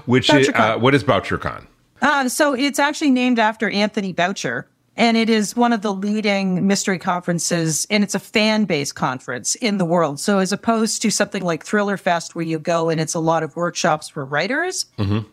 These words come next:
Speaker 2: BoucherCon is great because that's where you actually meet readers. And readers come from all over the world to meet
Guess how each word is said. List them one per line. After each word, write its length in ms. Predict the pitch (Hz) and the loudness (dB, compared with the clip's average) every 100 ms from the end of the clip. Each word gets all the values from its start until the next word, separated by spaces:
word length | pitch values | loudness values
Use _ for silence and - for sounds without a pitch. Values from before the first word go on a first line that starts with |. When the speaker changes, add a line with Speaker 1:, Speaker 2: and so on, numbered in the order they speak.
| - | 0
Speaker 2:
BoucherCon 520 | 233 269 302 269 254 | 2 2 0 0 0
is 100 | 208 | 0
great 260 | - 240 226 | 0 0 0
because 320 | 214 214 196 | -2 -2 0
that's 300 | 202 202 - | 0 0 -2
where 100 | 220 | -2
you 160 | 202 180 | 0 0
actually 320 | 180 - 190 | 0 -2 -8
meet 260 | 170 156 170 | -8 -12 -8
readers. 480 | 165 175 - - | -6 -4 -6 -6
And 200 | 160 175 | -4 -4
readers 320 | 185 220 214 - | -2 0 -2 0
come 240 | 190 180 | 0 0
from 180 | - 156 | -4 0
all 220 | 156 165 | 0 -2
over 180 | 160 156 | -4 -6
the 80 | 147 | -2
world 400 | 151 156 151 - | -2 0 -2 -2
to 140 | 170 | -2
meet 480 | 151 190 196 - | 0 0 0 -4